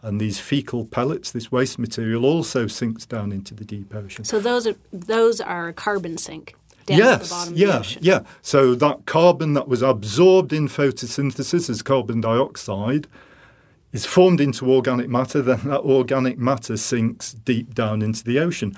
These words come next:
Speaker 1: where it will remain for long periods of time. Even if it's decomposed by other microorganisms deep down in the ocean, decompose a bacteria, for instance, deep down there, feed on the organic matter, a bit like in a compost heap in your back garden,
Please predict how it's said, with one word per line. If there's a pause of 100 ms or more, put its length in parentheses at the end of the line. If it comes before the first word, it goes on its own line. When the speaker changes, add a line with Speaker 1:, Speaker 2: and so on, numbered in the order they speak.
(140)
Speaker 1:
where
it
will
remain
for
long
periods
of
time. (400)
Even
if
it's
decomposed
by
other (120)
microorganisms
deep
down
in
the
ocean, (300)
decompose
a
bacteria,
for
instance, (420)
deep
down
there,
feed
on
the
organic
matter,
a
bit
like
in
a
compost
heap
in
your
back
garden,